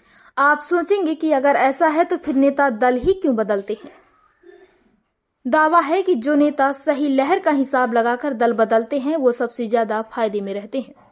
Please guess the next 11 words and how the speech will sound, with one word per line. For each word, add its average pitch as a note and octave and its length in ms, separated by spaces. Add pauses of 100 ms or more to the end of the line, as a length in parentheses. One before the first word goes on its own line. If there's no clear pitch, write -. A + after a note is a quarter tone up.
(580)
पार्टी C#4+ 280
बदलने C#4+ 380
की C#4+ 160
कई C4+ 220
नेताओं C4 420
की C#4 120
वजह B3 320
पर C#4 180
जानकर B3 460
बताते A#3 420
हैं C#4+ 220